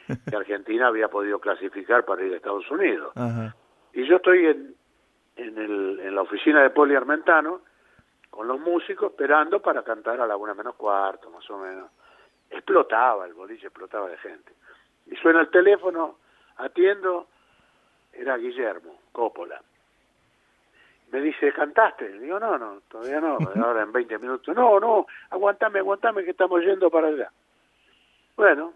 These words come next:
Speaker 1: entonces,
Speaker 2: <laughs>
Speaker 1: corto, digo, "Ma-,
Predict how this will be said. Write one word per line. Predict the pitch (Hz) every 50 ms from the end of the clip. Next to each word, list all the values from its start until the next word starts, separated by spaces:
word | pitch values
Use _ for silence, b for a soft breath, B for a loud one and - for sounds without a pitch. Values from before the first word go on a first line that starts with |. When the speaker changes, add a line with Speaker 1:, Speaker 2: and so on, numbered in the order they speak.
| _
Speaker 1:
entonces, | _ - 123 117 - - 143 147 143 - - -
Speaker 2:
<laughs> | - - - 220 202 _ _ _ _ _ _ _ _ _ _ _ _ _
Speaker 1:
corto, | - - 135 143 131 123 123 123
digo, | 120 120 123 123 123 120 113 107 117 120 117 120 120 _ _
"Ma-, | 135 143 156